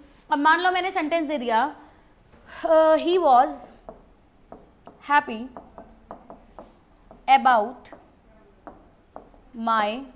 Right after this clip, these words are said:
getting good marks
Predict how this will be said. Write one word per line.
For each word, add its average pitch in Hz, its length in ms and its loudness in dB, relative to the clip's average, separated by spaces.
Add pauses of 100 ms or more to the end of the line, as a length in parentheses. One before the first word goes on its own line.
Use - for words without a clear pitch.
(2500)
getting 254 360 -6 (1600)
good 262 220 -8
marks 220 500 -4